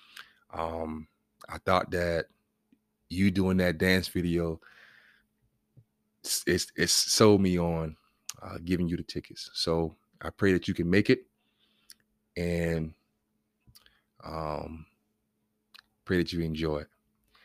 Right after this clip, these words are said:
I love you guys. God bless. And thank you guys so much for watching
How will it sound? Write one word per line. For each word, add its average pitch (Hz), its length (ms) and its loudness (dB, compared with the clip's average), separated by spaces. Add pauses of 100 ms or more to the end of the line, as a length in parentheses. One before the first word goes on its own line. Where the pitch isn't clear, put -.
(380)
I - 80 -2
love 95 240 4
you 95 140 4
guys. 92 500 2 (240)
God 92 260 2
bless. 90 420 0 (520)
And 80 180 -12
thank 92 240 -2
you 92 100 -2
guys 82 260 -2
so 92 160 0
much 85 400 -4 (580)
for 80 640 -2 (680)
watching 87 580 0